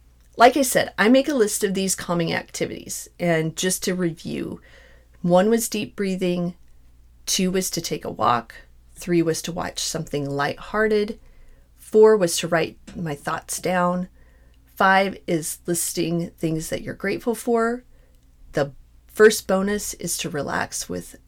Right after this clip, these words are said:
a, a light form of meditation, and the last one was reading a book. When you're feeling hyper aware of what is going on in the world and you feel overwhelmed, pick one. If you need to, and that one doesn't seem to work all that well,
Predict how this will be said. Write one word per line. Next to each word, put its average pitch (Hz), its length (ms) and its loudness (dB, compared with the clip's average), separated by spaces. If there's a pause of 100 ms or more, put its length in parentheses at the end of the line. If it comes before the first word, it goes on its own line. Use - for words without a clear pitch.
a, 175 260 -12 (120)
a 170 100 -8
light - 300 -2
form 165 300 -4
of 165 100 -8
meditation, 196 880 -6 (340)
and 302 160 -2
the 254 80 4
last 170 300 -2
one 165 100 -4
was 160 220 -8
reading 156 260 -8
a - 60 -8
book. - 320 -10 (640)
When 226 180 4
you're 226 100 4
feeling 302 360 0
hyper 254 480 2
aware 170 380 2
of 170 100 -2
what 165 140 2
is 170 120 -2
going 165 260 -2
on 165 120 -2
in 165 100 -4
the 165 80 -8
world 151 380 -2 (560)
and 185 100 0
you 165 80 -2
feel 180 340 -2
overwhelmed, 185 680 -4 (280)
pick - 300 -12
one. - 280 -12 (880)
If - 200 -8
you 170 80 -2
need 160 300 -4
to, 240 340 -2
and 165 140 -6
that 147 160 -6
one 220 100 -4
doesn't 240 280 -4
seem 240 220 -4
to 220 80 -4
work 254 260 -6
all 247 100 -4
that 247 200 -6
well, 233 360 -2